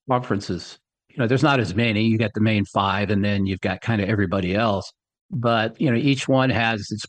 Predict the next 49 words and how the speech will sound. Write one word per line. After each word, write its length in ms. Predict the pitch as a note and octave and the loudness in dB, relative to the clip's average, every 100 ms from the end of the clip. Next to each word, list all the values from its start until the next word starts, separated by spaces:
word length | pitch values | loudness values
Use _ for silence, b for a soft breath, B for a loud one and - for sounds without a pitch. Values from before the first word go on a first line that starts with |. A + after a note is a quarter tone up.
| - | -2
pluses 400 | G#2+ - G#2 G2 | -2 0 -2 -2
and 160 | G2 | 0
minuses. 580 | G2+ A#2+ B2 - D2 - | 0 0 -2 -6 -8 -6
And 140 | G2+ | -4
I 100 | G#2 F#2+ | -4 -2
think, 360 | A#2 G#2+ - G#2+ | -2 -4 -4 -4
you 60 | |
know, 100 | G#2 | -2
for 160 | G#2 G#2+ | -2 -6
the 80 | G2+ | -4
Pac-twelve, 840 | A2+ F#2+ - D3 D3+ A2+ C3+ C3+ _ _ _ - | -2 -4 -2 2 4 4 0 -4 _ _ _ -8
uh, 180 | A2+ G#2+ | -4 -2
everybody 320 | - A2+ G#2 | 0 0 2
knows 280 | G#2 G#2+ A2 | 2 2 2
the 120 | - | 0
big 220 | G#2+ A#2 G2+ | 0 0 0
minus 400 | G2+ G2+ G#2+ G#2 | 0 0 0 2
is, 400 | G2+ F#2+ - - | 2 0 -4 -4
you 80 | A#2+ | -2
know, 60 | |
the 100 | G#2 | 0
West, 360 | G2 G2+ G2 - | 2 0 -2 -4
Western 340 | - G#2+ - G2 | -2 -2 0 -2
time 300 | B2+ C#3+ C#3 | 0 0 0
zone. 300 | G#2+ E2 F2+ | 0 -4 -4
But 140 | - G#2+ | -2 0
I 60 | |
think 280 | G#2+ A#2 G#2+ - | 0 -2 -4 -4
they've 320 | A2+ G2+ G2 _ - | -2 -2 -2 _ -2
done 180 | A2 A2+ | 2 2
as 220 | F#2 - _ | 0 -6 _
well 300 | A2+ A2 A2+ | 0 2 2
as 120 | G#2 | 0
they 140 | G#2 | -2
can 400 | F#2 A#2+ C3 A2 G#2+ | -2 0 0 0 -2
playing 340 | - A#2 A2+ | 0 0 2
that 240 | G2+ F#2+ G2+ | 0 0 0
up 300 | F2+ A2+ - _ _ _ - | 0 -2 -6 _ _ _ -6
and, 340 | A2 G#2+ G#2 | -2 0 0
you 80 | A2+ | 0
know, 120 | G#2+ | 0
being 420 | G2+ A#2 A2+ A2 G#2+ | 0 0 2 2 2
amenable 600 | A2 A2 A2+ A2+ G2 G2 - | 2 4 4 2 0 -4 -2
to 200 | A#2 G#2 | 0 0
the, 320 | G#2 G2+ F#2+ _ _ _ - | 0 -2 -4 _ _ _ -6
you 120 | B2+ | -4
know, 160 | F#2+ F#2+ | -2 -2
the, 300 | G2 F#2+ A2+ | -2 -4 -6
the 280 | B2 G#2+ | -4 -4